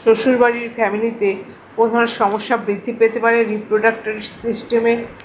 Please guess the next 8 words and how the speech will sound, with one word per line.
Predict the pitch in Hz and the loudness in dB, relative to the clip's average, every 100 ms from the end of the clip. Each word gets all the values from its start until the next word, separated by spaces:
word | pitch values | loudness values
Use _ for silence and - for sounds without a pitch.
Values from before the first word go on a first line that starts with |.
| - - | -20 -16
কোনো | - 226 - | -6 -2 2
সমস্যা | 208 214 - 233 | 2 2 0 -2
আসার | 214 226 - | -2 -8 -4
সম্ভাবনা | 208 214 220 | -2 0 0
থাকছে | 214 190 - 180 | -2 -4 -6 -2
বা | 190 185 - - - - | 0 -2 -6 -20 -20 -10
শারীরিক | 233 220 233 233 - | -2 0 0 -6 -4
সমস্যায় | 220 214 - 175 | -4 -4 -2 -2